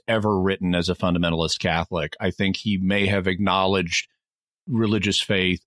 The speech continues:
a little more clearly than what we saw, but then it would be coupled with, of course, that's me. I'm not saying everyone else should, you know, have my views. Um,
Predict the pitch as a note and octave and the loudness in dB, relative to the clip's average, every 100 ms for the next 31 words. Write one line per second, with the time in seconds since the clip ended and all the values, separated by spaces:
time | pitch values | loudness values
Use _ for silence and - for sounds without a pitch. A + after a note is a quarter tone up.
0 | - A2 G2 G#2 G2+ G#2 G2 G2 F#2+ - | -6 -2 2 2 2 2 2 0 0 -2
1 | B2 A2 G#2 F#2+ F2 F2 F2 F2+ E2+ D#2+ | 0 2 2 2 2 2 0 -2 -4 -4
2 | - - A#2+ G2+ D2+ C#2 C#2+ - _ _ | -2 0 2 2 0 0 -2 -6 _ _
3 | _ _ _ - G2 A2+ B2 A2+ G#2+ G#2 | _ _ _ -8 -2 0 2 2 2 0
4 | - B2 A#2+ G#2+ G#2+ - B2+ C3+ A2 G2 | -2 0 2 2 0 0 0 0 -2 -2
5 | F#2+ F2+ A#2 - D#3+ C3 C#3+ B2 C#3 F3 | 0 0 -2 0 0 2 0 0 0 0
6 | D3+ F#2+ F#2+ G2+ G2+ A2+ G#2 F#2+ F2+ F2 | 2 2 2 0 0 0 0 0 0 0
7 | F2+ G#2 G2+ - D2+ C#2 _ _ G2 D2+ | 0 0 0 -2 -4 -10 _ _ -4 -4
8 | C#2 - - F#2+ E2 E2 D2+ D2 A#1 - | -4 -14 -4 -2 0 -2 -2 -6 -8 -6
9 | - - _ _ - G#2+ G#2+ G2+ F#2+ F#2 | -8 -8 _ _ -2 0 2 2 2 0